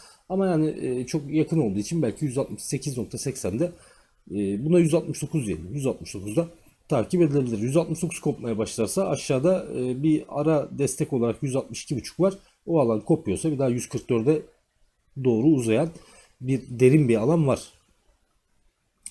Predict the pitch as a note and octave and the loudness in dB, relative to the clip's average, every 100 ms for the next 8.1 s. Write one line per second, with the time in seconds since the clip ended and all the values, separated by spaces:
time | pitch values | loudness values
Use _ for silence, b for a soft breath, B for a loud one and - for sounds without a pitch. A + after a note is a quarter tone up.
0 | - B2 C#3 B2+ G2+ D#3 D3+ D3 A#2 - | -2 2 4 2 2 2 6 6 4 0
1 | - b b b b b b - F#3+ G3+ | -6 b b b b b b 2 6 6
2 | F3+ G3 G3+ F#3+ F#3+ F#3 F#3+ F#3+ F#3 F3+ | 6 8 8 8 6 6 4 6 6 6
3 | F3+ D#3+ E3+ - F3 F3 - D#3 E3 - | 4 4 4 4 2 0 -4 0 2 4
4 | F3 F3 F3+ - - - - B2 A#2 A2 | 4 6 6 2 -10 -16 -10 -2 0 0
5 | B2+ - F3 D#3 C3+ C#3 E3 B2+ A#2+ G#2 | -2 0 4 4 4 2 2 2 2 2
6 | F2+ - C3+ A2 A#2 A#2+ B2 C3 A#2 C#3+ | -2 -4 -4 0 0 2 2 2 0 -2
7 | - A2 G2 - F3 F3+ b b b _ | -4 -4 -4 -2 0 0 b b b _
8 | - | -10